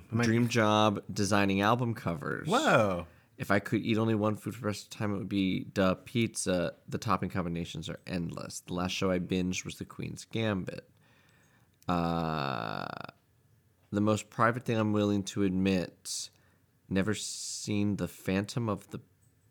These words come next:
Speaker 1: Paradise?
Speaker 2: Paradise?
Speaker 1: I don't know what that
Speaker 2: I don't even
Speaker 1: is.
Speaker 2: know what that is,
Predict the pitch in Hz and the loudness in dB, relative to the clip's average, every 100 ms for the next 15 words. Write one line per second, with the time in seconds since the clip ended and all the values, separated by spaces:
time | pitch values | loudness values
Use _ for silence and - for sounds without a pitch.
0 | _ _ _ _ _ _ _ - - 110 | _ _ _ _ _ _ _ -14 -2 2
1 | 110 131 170 196 240 - - 127 151 151 | 4 4 4 2 0 -2 -4 4 6 6
2 | 131 - 147 110 98 104 110 123 175 92 | 4 6 6 8 6 6 6 6 6 2